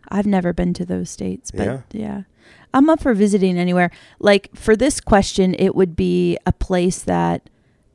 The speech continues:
Speaker 1: I think would stretch me, would challenge me. And I guess that's why I thought of the large cities first, because I've never lived for an extent. I've only visited cities. I've never tried to,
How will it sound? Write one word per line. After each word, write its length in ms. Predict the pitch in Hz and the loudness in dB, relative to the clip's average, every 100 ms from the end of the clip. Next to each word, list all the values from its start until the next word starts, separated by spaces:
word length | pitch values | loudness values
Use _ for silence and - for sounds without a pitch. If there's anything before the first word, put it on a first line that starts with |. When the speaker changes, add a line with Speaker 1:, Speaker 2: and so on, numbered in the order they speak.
| - | -4
Speaker 1:
I 60 | 202 | 0
think 180 | 220 196 | 2 2
would 180 | 180 - | 0 -4
stretch 640 | - - 185 190 - - | -8 0 2 2 -2 0
me, 260 | 254 247 247 | 2 2 2
would 180 | 190 - | 0 -2
challenge 600 | 175 165 170 190 202 208 | -2 0 0 -2 -2 -2
me. 320 | 220 220 226 | -2 -2 -2
And 240 | 180 180 | 0 0
I 100 | 180 | -2
guess 240 | 180 180 - | 0 -2 -2
that's 260 | 175 - | -4 -2
why 280 | 170 165 165 | 0 0 0
I 140 | 165 | -2
thought 280 | 170 170 165 | -2 0 0
of 260 | 165 160 - _ _ - | -2 -6 -12 _ _ 0
the 100 | 180 | 2
large 320 | 170 165 - | 4 2 -2
cities 340 | 160 156 - | -6 -6 -8
first, 540 | - 151 175 - - - _ _ _ - | -8 -6 -6 -8 -12 -16 _ _ _ -6
because 240 | 196 190 | -2 0
I've 160 | 185 180 | 0 0
never 840 | 185 185 180 180 175 165 170 180 - | 0 2 2 2 2 0 -2 -8 -6
lived 380 | 170 170 160 - | 0 0 0 -6
for 420 | - 175 165 165 | -8 -4 -2 -2
an 80 | - | -4
extent. 360 | - - - - | -6 -6 -8 -4
I've 120 | 180 | 0
only 200 | 196 180 | 0 -2
visited 500 | 151 180 185 135 123 - | 0 0 0 -4 -8 -12
cities. 560 | - - - - 170 - _ _ _ _ _ | -12 -10 -8 -10 -12 -18 _ _ _ _ _
I've 200 | - 165 | -2 0
never 480 | 175 165 165 165 - - | 0 0 -2 -2 -4 -8
tried 640 | - - 151 147 160 147 | -10 -6 -4 -2 -4 -6
to, 760 | - - 170 165 165 165 190 | -8 -4 -2 -2 -2 -6 -12